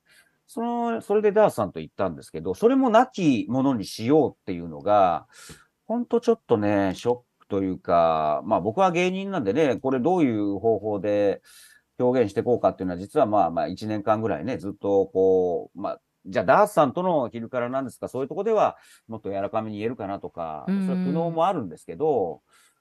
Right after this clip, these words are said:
Speaker 1: これはそういうのはよ-、置いといて、
Speaker 2: うん。
Speaker 1: ちょっともう本当に嫌な話ですよね。
Speaker 2: うん。
Speaker 1: うん。
Speaker 2: やっぱり
Speaker 1: まあ、ぼ-、僕でさえそうなんだから、地元の人たちはどれ、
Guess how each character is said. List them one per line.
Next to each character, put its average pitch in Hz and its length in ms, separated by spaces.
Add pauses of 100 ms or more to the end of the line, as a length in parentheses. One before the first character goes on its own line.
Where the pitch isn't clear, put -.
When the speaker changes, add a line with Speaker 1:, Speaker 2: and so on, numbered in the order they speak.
(300)
Speaker 1:
こ 220 80
れ - 0
は 202 60
そ 202 120
う 233 40
い - 20
う - 20
の 190 60
は 110 60
よ-、 113 180
置 175 160
い 185 60
と 208 200
い - 80
て、 113 560
Speaker 2:
う 175 60
ん。 185 80
Speaker 1:
ち 185 60
ょ - 20
っ 175 120
と 170 80
も 98 680
う - 120
本 165 140 (100)
当 156 120
に 127 760
嫌 165 160
な 110 120
話 87 380
で 69 100
す - 120
よ 117 80
ね。 151 180
Speaker 2:
う 165 40
ん。 - 20
Speaker 1:
う 175 40
ん。 170 760 (260)
Speaker 2:
や 208 100
っ - 20
ぱ 302 120
り 190 60
Speaker 1:
ま - 20
あ、 - 40
ぼ-、 202 100
僕 226 280
で 294 120
さ 240 180
え 143 60
そ 185 220
う - 20
な 123 100
ん 98 60
だ 90 100
か 90 120
ら、 104 240 (260)
地 123 160
元 226 240
の 247 120
人 247 180
た - 80
ち - 180
は 107 80
ど 135 160
れ、 165 160